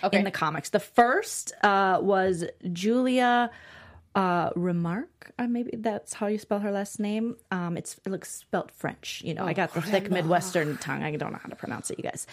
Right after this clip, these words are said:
Speaker 1: Mm-hmm.
Speaker 2: Uh, made her debut in Detective Comics number five oh one in nineteen eighty-one,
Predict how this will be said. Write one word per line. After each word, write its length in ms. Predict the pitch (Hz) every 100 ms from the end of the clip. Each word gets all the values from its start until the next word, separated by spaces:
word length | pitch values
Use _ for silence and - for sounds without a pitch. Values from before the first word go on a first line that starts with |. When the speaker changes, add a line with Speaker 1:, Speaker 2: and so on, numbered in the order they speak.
| - 180
Speaker 1:
Mm-hmm. 140 | 175 170
Speaker 2:
Uh, 160 | 185
made 240 | 196 226 254
her 80 | 269
debut 340 | 262 202 208
in 140 | 180
Detective 500 | 190 190 247 254 285
Comics 460 | - 190 185 185 -
number 200 | 175 170
five 420 | - - 196 214
oh 100 | 220
one 320 | 185 180 170 175
in 260 | 180 170
nineteen 540 | 175 185 208 - 208 202
eighty-one, 800 | 196 196 185 160 151 185 151 -